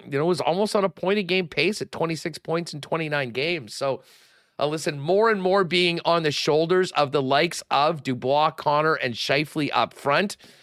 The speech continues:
Um, uh, but also some big opportunity for somebody to step up, uh, barring any sort of a trade and any help from the general manager coming anytime soon. And obviously with the roster freeze going into Christmas, don't expect anything happening this week.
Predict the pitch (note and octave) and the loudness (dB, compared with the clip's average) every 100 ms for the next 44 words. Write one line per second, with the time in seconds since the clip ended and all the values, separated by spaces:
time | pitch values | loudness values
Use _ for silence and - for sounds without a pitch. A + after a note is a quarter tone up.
0 | _ _ _ - C#2+ G#2+ G#2 - _ _ | _ _ _ -12 -8 -8 -10 -18 _ _
1 | _ _ C#3 C#3+ B2+ D3 D3 F3 D3 - | _ _ 0 2 2 2 2 2 0 0
2 | C#3 D3 C#3 C#3+ - B2 D3 C#3 A2 - | 0 2 4 2 2 -4 -4 -4 -4 -4
3 | A#2+ - D3 E3 C3+ A2+ A2+ - - C3 | -4 -2 -2 0 0 0 0 -4 0 -2
4 | - C#3 C#3+ - B2+ A#2 - C#3+ D#3 D3 | 2 2 2 0 0 0 2 2 4 2
5 | C#3+ D3 - D3 C3+ A#2+ - C#3 E3 D#3 | -2 -4 -2 -2 -2 -6 -4 0 0 0
6 | B2+ C3+ C3 A#2 C#3 D3 D3 B2+ A#2+ C#3 | -2 -2 -4 -2 -2 -2 -6 -6 -2 -2
7 | C3+ A#2+ C3 E3 C3 A2 A#2+ B2 A#2+ A#2+ | 0 -2 -2 -2 -4 -6 -6 -6 -4 -6
8 | - - A#2+ G#2+ - B2 C3+ A#2+ - - | -8 -6 -6 -6 -8 -6 -6 -8 -14 -20
9 | - _ C3+ C#3+ C3 - C3+ B2+ - A2 | -20 _ -2 0 -4 -4 -4 -4 -2 0
10 | A#2 C#3+ D#3+ D3 A#2+ - A#2 A#2 A#2+ A#2+ | 2 0 0 -2 -4 -4 -4 -4 -4 -4
11 | A#2 A2 - D#3 - B2 - - C#3 D3+ | -4 -8 -4 -4 -2 -8 -6 -8 -8 -12
12 | - C#3 C3 C#3 B2 B2+ A#2 A#2+ C3 B2+ | -6 -6 -4 -6 -6 -8 -2 -2 -2 -6
13 | A#2+ A#2 - A#2 F3+ - | -4 -4 -4 -4 -2 -4